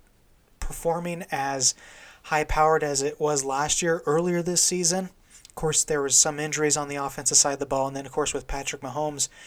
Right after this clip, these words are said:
missing a few weeks with that dislocated kneecap that he suffered in Denver, it looked like their season was done. Uh, but it thankfully wasn't as, uh, severe of an injury as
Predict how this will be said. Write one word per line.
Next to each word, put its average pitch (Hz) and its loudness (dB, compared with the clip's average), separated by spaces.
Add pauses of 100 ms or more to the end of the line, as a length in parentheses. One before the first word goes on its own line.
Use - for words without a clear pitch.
(260)
missing 143 0
a 123 -8
few 143 -6
weeks 143 -2
with 139 -6
that 131 -6
dislocated 143 -2
kneecap 135 -6
that 135 -6
he 135 -10
suffered 139 0 (360)
in 131 -6
Denver, 135 -2 (140)
it 147 -6
looked 151 0
like 143 -4
their 151 0
season 147 -2
was 131 -6
done. 139 -4 (1120)
Uh, 143 -4
but 139 2
it 147 0 (180)
thankfully 170 0
wasn't 160 0
as, 147 0 (680)
uh, 143 0
severe 156 6
of 151 2
an 143 -2
injury 160 2
as 139 2